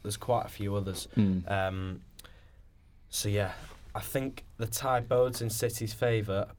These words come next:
Speaker 1: but as we all know, City aren't one. Um, City have suffered F A Cup shocks in the past. Wigan, Ben Watson.
Speaker 2: Yeah, of course. Bad, haunting memories there for you.
Speaker 1: <laughs>
Speaker 2: Uh, what do you reckon? What's, what's your prediction then?
Speaker 1: I'll go.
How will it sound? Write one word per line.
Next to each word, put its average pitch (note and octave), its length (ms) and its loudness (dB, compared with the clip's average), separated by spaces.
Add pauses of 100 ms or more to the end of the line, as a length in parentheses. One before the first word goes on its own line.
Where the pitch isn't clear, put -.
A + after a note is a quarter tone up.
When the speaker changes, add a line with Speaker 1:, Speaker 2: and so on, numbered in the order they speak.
Speaker 1:
but - 220 0
as A2 280 -2
we A2 80 2
all G#2 180 4
know, G2+ 360 0
City - 420 -4
aren't G2+ 220 -2
one. G2 380 -2 (800)
Um, G2+ 420 0 (340)
City - 360 0
have A2+ 120 2
suffered A2+ 440 0
F G#2+ 180 -4
A G#2+ 100 0
Cup - 180 -4
shocks - 340 -4
in G#2 80 0
the G2 60 0
past. A#2 480 -6 (200)
Wigan, G#2 400 2
Ben G2+ 260 0
Watson. A2 480 -2 (160)
Speaker 2:
Yeah, G#2 260 6
of F#2+ 140 0
course. G2 400 4 (120)
Bad, G2 260 4
haunting G#2 380 4
memories F#2+ 340 4
there F#2+ 140 6
for G2 220 4
you. G2 160 4 (120)
Speaker 1:
<laughs> - 120 -2
Speaker 2:
Uh, G2+ 160 10
what G2+ 200 6
do - 100 0
you - 20 6
reckon? G2+ 400 4
What's, G2+ 300 2
what's - 260 2
your G2 80 4
prediction F#2+ 480 2
then? F#2 160 4 (240)
Speaker 1:
I'll B2 160 2
go. D#3+ 460 6